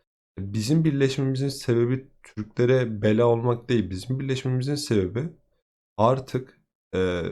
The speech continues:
yabancılara karşı en azından güçlü bir klan çıkartabilmek, Türklerden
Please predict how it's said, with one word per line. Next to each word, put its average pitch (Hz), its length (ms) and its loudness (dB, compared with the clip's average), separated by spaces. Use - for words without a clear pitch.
yabancılara 123 760 2
karşı - 580 -4
en 131 120 2
azından 113 640 0
güçlü 123 420 -4
bir 120 120 -8
klan 123 320 0
çıkartabilmek, 98 880 -4
Türklerden 120 760 0